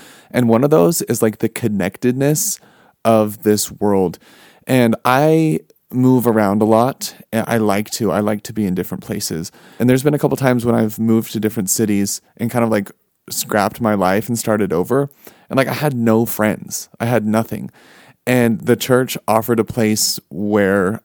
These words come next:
I could, like, f-, meet like-minded people and, like, have just, like, a good support system. Like, like, one time I was,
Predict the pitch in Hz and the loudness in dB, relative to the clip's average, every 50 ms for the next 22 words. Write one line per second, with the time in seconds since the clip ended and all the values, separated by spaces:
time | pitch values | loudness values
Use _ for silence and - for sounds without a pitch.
0 | _ - 110 110 101 - - 110 98 110 107 - - - - _ - 98 113 113 | _ -4 -2 -2 -2 0 -2 0 0 0 -2 -4 -8 -14 -16 _ -8 -4 -2 0
1 | 113 117 - - 101 104 101 104 - 120 110 107 104 104 98 - - 131 123 - | 0 0 0 0 0 0 0 0 -2 -2 -2 0 0 -2 -4 -4 -6 -6 -4 -2
2 | 110 95 73 76 73 - - - 101 107 104 104 98 92 87 - - - - 120 | 0 0 0 0 -2 -4 -6 -6 -4 -2 -2 0 -2 -2 -4 -8 -14 -12 -6 -2
3 | 110 113 117 113 107 - _ _ _ - - 139 - - 147 143 - - 123 120 | 0 0 0 0 -2 -8 _ _ _ -2 -2 0 2 2 0 0 0 -2 -4 0
4 | - 120 120 127 123 - - - - - 120 117 113 - - 110 - - - 107 | 2 4 4 4 4 2 -2 -2 0 2 2 2 2 0 -4 -4 -4 -2 -2 -2
5 | 92 95 123 110 - - 131 127 143 147 156 160 175 156 151 147 135 131 120 110 | 0 0 0 0 0 -2 -2 0 0 0 0 0 0 2 2 2 2 2 2 0
6 | - - | -2 -8